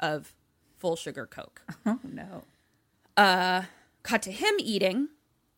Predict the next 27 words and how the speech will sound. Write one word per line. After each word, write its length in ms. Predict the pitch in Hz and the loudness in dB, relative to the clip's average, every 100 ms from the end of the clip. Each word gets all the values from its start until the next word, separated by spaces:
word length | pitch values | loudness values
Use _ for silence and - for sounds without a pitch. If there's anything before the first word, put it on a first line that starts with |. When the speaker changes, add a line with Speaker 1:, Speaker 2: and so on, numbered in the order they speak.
| - | -8
Speaker 1:
Jell-O 580 | 202 226 202 165 170 233 - - | 4 6 6 2 -2 -6 -6 -4
in 140 | 202 | -2
his 220 | 202 180 | -2 -6
room. 320 | 165 90 82 | -8 -10 -10
So 200 | - 175 175 | -8 -6 -6
t-, 120 | - - - | -10 -20 -20
time 220 | - 190 170 | -8 -4 -4
has 100 | 165 | -6
passed. 440 | 151 147 - - _ _ _ _ _ | -6 -6 -10 -16 _ _ _ _ _
He 120 | 240 | -4
can 160 | 226 220 | 0 0
still 380 | - 269 262 220 165 - | 0 4 4 2 -6 0
barely 480 | 208 220 233 208 180 | 2 4 2 0 -2
fucking 420 | - 175 175 165 | -2 -4 -4 -8
move. 420 | 131 76 233 - _ _ _ _ - | -10 -12 -12 -16 _ _ _ _ 0
And 180 | 202 196 | 2 2
there 140 | 185 | 2
are 60 | 180 | 0
two, 420 | - - 208 202 | -2 -2 -2 -2
his 200 | 202 190 | -2 -4
two 240 | - 220 | -6 -6
little 220 | 202 208 | -4 -4
orange 380 | 190 185 180 - | -2 -2 -4 -6
pills 400 | - 175 170 175 | -2 0 0 -4
on 160 | 175 175 | -6 -6
a 40 | |
doily. 560 | 165 170 151 104 214 | -2 0 0 -4 -10